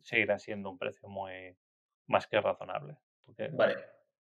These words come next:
Speaker 2: Pues si sacamos la cuenta y has dicho cuatrocientos clientes,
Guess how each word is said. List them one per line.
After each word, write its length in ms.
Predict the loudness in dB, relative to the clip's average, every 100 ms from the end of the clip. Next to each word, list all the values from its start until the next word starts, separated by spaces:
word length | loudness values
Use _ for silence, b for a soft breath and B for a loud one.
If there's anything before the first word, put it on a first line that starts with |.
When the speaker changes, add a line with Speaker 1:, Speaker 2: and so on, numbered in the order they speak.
| _ -6
Speaker 2:
Pues 140 | -2
si 100 | 2
sacamos 340 | 4 4 2 4
la 140 | 4
cuenta 220 | 2 2
y 80 | 0
has 120 | 0
dicho 340 | -2 -2 -2 -2
cuatrocientos 540 | -4 0 0 0 -4
clientes, 840 | -4 2 2 2 0 0 0 -6